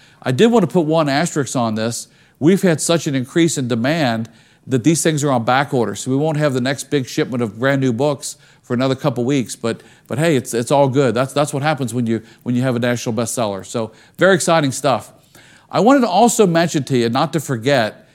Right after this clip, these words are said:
to go to C N B C dot com and look up either the Rule seventy-two or Siebold and look at this article. If you want to go to, to, to how money works dot com, you can download that article, and we've got it in P D F form.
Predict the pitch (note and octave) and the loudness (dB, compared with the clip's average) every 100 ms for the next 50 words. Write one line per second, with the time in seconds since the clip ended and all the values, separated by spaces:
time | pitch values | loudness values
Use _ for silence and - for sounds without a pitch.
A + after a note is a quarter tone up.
0 | _ _ - A#2+ D3+ G3 F3+ - F#3 F3 | _ _ -6 0 4 6 4 2 2 2
1 | D#3 C#3 - E3 D3 A#2+ - A#2+ G#2+ A2+ | 0 0 2 2 2 0 -2 -2 -2 -4
2 | - _ _ - C3+ C#3 F3+ G3 E3+ D#3 | -10 _ _ -4 0 2 4 2 4 4
3 | C#3 C3 C3 D#3+ D3+ - D3+ C#3 C3 - | 4 2 2 2 2 0 0 0 -2 0
4 | C#3 B2+ G#2+ G2+ G#2 - E3 C#3 A#2+ G2 | 2 2 0 -4 -6 -2 0 2 0 0
5 | F#2+ - _ _ - C#3 E3+ G#3+ A3+ G3 | -6 -18 _ _ -2 2 2 2 2 2
6 | D#3 C#3 C3+ - F#2 F#2 _ _ - B2+ | 2 0 -2 -6 -10 -10 _ _ -8 -4
7 | E3 F#3+ F#3 D3+ F3 E3+ D#3 C#3 A#2 A2 | 0 2 2 2 2 2 0 0 -2 -4
8 | C3+ A#2+ A2 - - B2+ A#2 D3 D#3 F3 | -2 -2 -2 -10 -10 -6 -4 -2 -2 -2
9 | C3+ A#2+ - G#2 G#2 A#2+ A2 A#2 - - | -2 -2 -2 -4 -4 -4 -2 -4 -10 -20
10 | _ - F3+ F3+ C3 C#3 D#3+ E3+ E3 C#3+ | _ -4 -2 -2 0 2 2 2 2 2
11 | C3+ C3 D#3 D3 A#2+ G#2 G#2 _ _ _ | 2 2 2 0 -2 -4 -8 _ _ _
12 | B2 B2+ D3 C3+ D#3+ D3 A2+ - E3 C#3 | -4 0 0 2 2 0 -2 -2 0 2
13 | C#3+ C#3 B2 G#2 F2+ | 0 -2 -4 -4 -6